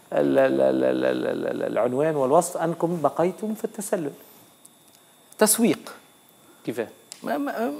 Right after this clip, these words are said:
Speaker 2: معناها ال-، ال-، تسويق صورة، تسويق فكرة،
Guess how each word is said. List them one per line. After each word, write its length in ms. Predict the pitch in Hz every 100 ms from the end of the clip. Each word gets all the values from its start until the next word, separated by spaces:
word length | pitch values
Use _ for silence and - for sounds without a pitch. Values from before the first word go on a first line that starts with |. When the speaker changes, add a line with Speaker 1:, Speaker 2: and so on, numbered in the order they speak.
| 302 - 165 - - -
Speaker 2:
معناها 320 | 156 233 226
ال-، 200 | 220 226
ال-، 1160 | 220 180 139 - - - - 247 202 - 170 139
تسويق 460 | 185 - 262 233 -
صورة، 500 | - 233 226 220 214
تسويق 460 | 214 - 196 -
فكرة، 580 | - 233 220 208 208